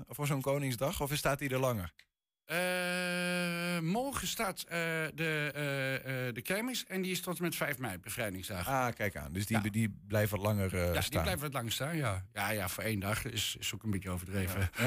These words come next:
Speaker 1: Ja, dat lijkt me ook, ja. In de binnenstad.
Speaker 2: Ja, ja, voor de Timsbrug staat hij.
Speaker 1: Ja. Wat vind je zelf eigenlijk het leukste, eh, eh, evenement, als je je daarover zou kunnen uitlaten?
Speaker 2: Persoonlijk?
Speaker 1: Ja.
Speaker 2: Nou, nou.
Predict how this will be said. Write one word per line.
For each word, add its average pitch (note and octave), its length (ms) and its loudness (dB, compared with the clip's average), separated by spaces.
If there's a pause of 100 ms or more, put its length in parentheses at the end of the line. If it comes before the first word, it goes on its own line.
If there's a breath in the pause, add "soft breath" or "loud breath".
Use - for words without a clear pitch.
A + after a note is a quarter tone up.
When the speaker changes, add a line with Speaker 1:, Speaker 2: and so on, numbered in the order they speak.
(160)
Speaker 1:
Ja, C#3 100 4
dat A#2+ 100 2
lijkt G2+ 180 0
me A2 80 4
ook, C3 120 2
ja. G2 120 2
In C3+ 160 2
de E3 80 2
binnenstad. A2+ 580 2 (140)
Speaker 2:
Ja, F#3 180 -4 (240)
ja, - 180 -6 (120)
voor G3 180 2
de F3+ 80 -2
Timsbrug D3+ 460 -2
staat A2 300 0
hij. F#2+ 180 -8 (160)
Speaker 1:
Ja. C3+ 160 -2 (380)
Wat C#3 140 0
vind G3 120 2
je F#3 60 2
zelf G3+ 220 4
eigenlijk B2 360 4
het C3+ 80 4
leukste, C#3 300 0
eh, G2+ 680 2
eh, - 100 -6
evenement, G#2 600 2
als G#2 120 0
je A#2+ 80 2
je G#2+ 100 2
daarover G#2 460 2
zou G2 220 2
kunnen G2 420 0
uitlaten? F#2 600 0 (280)
Speaker 2:
Persoonlijk? C#4 680 0
Speaker 1:
Ja. B3+ 260 0 (760)
Speaker 2:
Nou, F#3+ 400 -2 (580)
nou. G3+ 440 -2